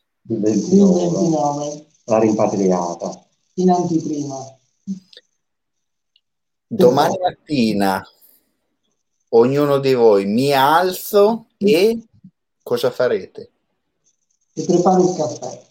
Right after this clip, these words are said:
Speaker 1: Io
Speaker 2: La
Speaker 1: di
Speaker 2: moka di caffè.
Speaker 1: Io di solito accendo
Speaker 3: E tu lo bevi, Domenico?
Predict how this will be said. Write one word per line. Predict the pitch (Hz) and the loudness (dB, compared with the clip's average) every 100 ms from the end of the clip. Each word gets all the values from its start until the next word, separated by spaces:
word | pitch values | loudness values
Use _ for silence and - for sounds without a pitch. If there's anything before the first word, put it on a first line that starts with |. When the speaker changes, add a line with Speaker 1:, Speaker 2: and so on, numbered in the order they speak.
| _ _ _ _ _ _ 135 | _ _ _ _ _ _ 2
Speaker 1:
Io | |
Speaker 2:
La | 170 | 4
Speaker 1:
di | 190 | 6
Speaker 2:
moka | 202 208 214 | 4 4 2
di | 180 156 | 2 0
caffè. | - - - - - _ _ _ _ _ _ _ _ _ | -4 -6 -12 -16 -20 _ _ _ _ _ _ _ _ _
Speaker 1:
Io | 123 139 | -2 0
di | 117 | 2
solito | 139 139 113 | 0 2 0
accendo | - 123 117 117 110 - - - _ _ _ _ _ - | 0 0 4 4 4 0 -8 -20 _ _ _ _ _ -8
Speaker 3:
E | 110 | -6
tu | - 139 | 0 4
lo | 131 107 | 4 6
bevi, | 135 113 101 98 | 4 4 -2 -6
Domenico? | 92 98 95 92 - - | -6 -6 -10 -14 -20 -20